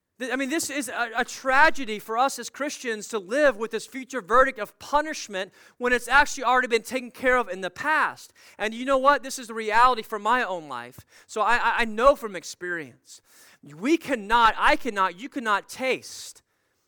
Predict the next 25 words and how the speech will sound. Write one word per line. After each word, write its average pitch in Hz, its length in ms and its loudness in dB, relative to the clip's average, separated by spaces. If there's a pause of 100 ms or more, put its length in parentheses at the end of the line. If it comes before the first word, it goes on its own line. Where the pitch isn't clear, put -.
(140)
God's 180 300 -6
love 202 380 -4
and 202 100 -16
pleasure 208 680 -8 (380)
for 196 280 -6
you 214 220 -8
in 196 220 -10
Christ 190 440 -8
Jesus 196 760 -12 (1600)
if 175 180 -16
you're 196 100 -2
living 170 500 -6 (360)
in 165 80 -14
the 165 80 -10
fear 196 320 -8
of 139 80 -8
this 139 160 -14
future 131 280 -18
punishment. - 540 -20 (1300)
It 185 100 -8
just 226 160 -10
is 202 120 -16
not 214 140 -6
gonna 190 140 -10
happen. 214 340 -14